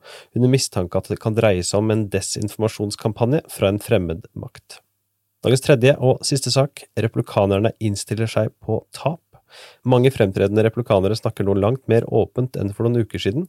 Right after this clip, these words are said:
om muligheten for at Donald Trump vil tape valget tredje november. Senator Lindsey Graham, en nær alliert av presidenten, sa i forrige uke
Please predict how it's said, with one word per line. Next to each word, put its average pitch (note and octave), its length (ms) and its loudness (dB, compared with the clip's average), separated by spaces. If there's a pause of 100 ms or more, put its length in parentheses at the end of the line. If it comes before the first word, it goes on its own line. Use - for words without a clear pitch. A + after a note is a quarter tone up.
(340)
om C3 160 2
muligheten F#2+ 460 2
for G#2+ 100 0
at G2+ 80 -2
Donald F#2 240 -2
Trump F2+ 160 -2
vil G2 160 -4
tape F#2 320 -4
valget E2+ 320 -4
tredje E2+ 240 -4
november. E2+ 400 -6 (560)
Senator C#3 320 2
Lindsey B2 320 2
Graham, B2 300 4 (180)
en G2 160 -2
nær F#2+ 160 0
alliert F#2+ 400 -2
av F#2 160 -2
presidenten, G2+ 540 -2 (100)
sa - 220 0
i A#2 80 0
forrige G#2+ 340 2
uke A#2 160 0